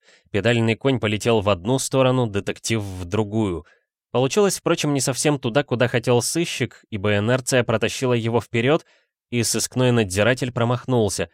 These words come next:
Он грохнулся на полированные каменные плиты в шаге от улепётывающего Протасенко, покатился под выставочные столы, но успел таки ухватить Вирия Северовича за обшлаг брюк.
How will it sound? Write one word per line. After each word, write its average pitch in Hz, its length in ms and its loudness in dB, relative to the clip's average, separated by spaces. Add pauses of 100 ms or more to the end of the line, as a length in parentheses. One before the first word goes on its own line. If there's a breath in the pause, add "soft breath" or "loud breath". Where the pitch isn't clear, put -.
(380)
Он 123 240 0
грохнулся 117 600 2
на 110 160 0
полированные 113 760 2
каменные 113 520 0
плиты 123 420 -4
в - 80 -6
шаге 110 520 -2
от 90 120 -2
улепётывающего 92 960 -2
Протасенко, 104 840 -2 (460)
покатился 170 560 0
под 117 200 0
выставочные 117 680 0
столы, 117 540 0 (420 soft breath)
но 131 160 2
успел 190 320 0
таки 175 220 -2
ухватить 151 540 0
Вирия 127 360 2
Северовича 135 760 0
за 107 200 0
обшлаг 101 600 -4
брюк. 85 400 -8